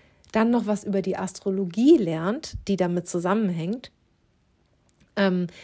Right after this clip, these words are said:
weil jede Karte eben astrologisch mit einer ander-, äh, mit, nee, jede Karte ist mit einer, ähm, astrologischen Konstellation oder einem Planeten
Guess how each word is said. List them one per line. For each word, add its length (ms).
weil 120
jede 460
Karte 440
eben 240
astrologisch 680
mit 160
einer 120
ander-, 460
äh, 20
mit, 360
nee, 220
jede 240
Karte 440
ist 260
mit 280
einer, 380
ähm, 560
astrologischen 760
Konstellation 920
oder 180
einem 200
Planeten 680